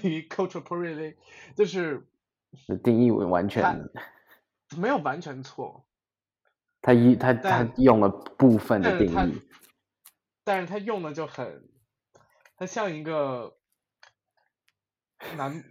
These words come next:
Speaker 1: 很标准的美国南部黑人嘛，就是我很 religious。
Speaker 2: Yeah。
Speaker 1: 或者说你可以是，他像，很像一个老人嘛。
Speaker 2: OK，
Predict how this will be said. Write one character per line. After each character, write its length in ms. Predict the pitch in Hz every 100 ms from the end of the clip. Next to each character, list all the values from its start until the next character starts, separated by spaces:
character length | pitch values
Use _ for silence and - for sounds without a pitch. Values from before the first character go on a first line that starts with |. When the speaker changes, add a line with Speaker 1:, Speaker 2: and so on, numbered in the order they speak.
| -
Speaker 1:
很 260 | - 143
标 200 | 139 190
准 120 | 185
的 100 | 131
美 160 | 123 120
国 120 | 120
南 180 | 127 120
部 120 | 139
黑 160 | 127 120
人 180 | 113 -
嘛， 80 | -
就 140 | 131 147
是 180 | 135
我 240 | 117 104 127
很 180 | 156 131
religious。 680 | 131 120 127 123 110 - _ _ _ _
Speaker 2:
Yeah。 180 | - -
Speaker 1:
或 40 |
者 80 | 220
说 80 | 254
你 140 | 254
可 100 | 185
以 80 | 202
是， 160 | 180 165
他 240 | 196 196
像， 240 | 185 170
很 100 | 139
像 140 | 131 175
一 60 |
个 80 | 165
老 200 | 170 120
人 160 | 90 -
嘛。 140 | 131 123 _ _ _ _ _ _ _ _ _ _ -
Speaker 2:
OK， 480 | 110 - 104 92